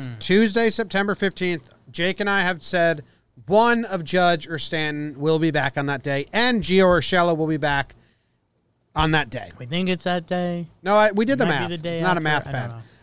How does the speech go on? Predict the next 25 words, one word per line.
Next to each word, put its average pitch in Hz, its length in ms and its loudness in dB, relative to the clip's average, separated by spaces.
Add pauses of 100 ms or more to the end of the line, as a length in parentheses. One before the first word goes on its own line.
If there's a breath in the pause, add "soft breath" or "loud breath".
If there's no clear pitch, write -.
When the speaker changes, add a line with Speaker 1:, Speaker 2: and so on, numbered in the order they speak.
(120)
Speaker 1:
know. 151 60 -8
Speaker 2:
Not 160 160 0
a 151 40 -2
math 139 240 -2
pod. 117 180 -8 (400)
Um, 151 460 2 (920)
so 185 220 2
it, 160 100 -2 (280)
Speaker 1:
Yeah, 185 80 0
Speaker 2:
here, 208 120 4
Speaker 1:
that 165 120 -6
makes 147 100 -4
Speaker 2:
so, 190 100 2
Speaker 1:
sense. - 180 -10
Speaker 2:
so 190 120 4
that's 220 360 2
when 240 200 2
the 196 80 2
season 185 420 0
starts, 170 480 0
where 160 220 0
from 156 220 -2
then 175 260 2
on 170 180 4
out, 165 280 2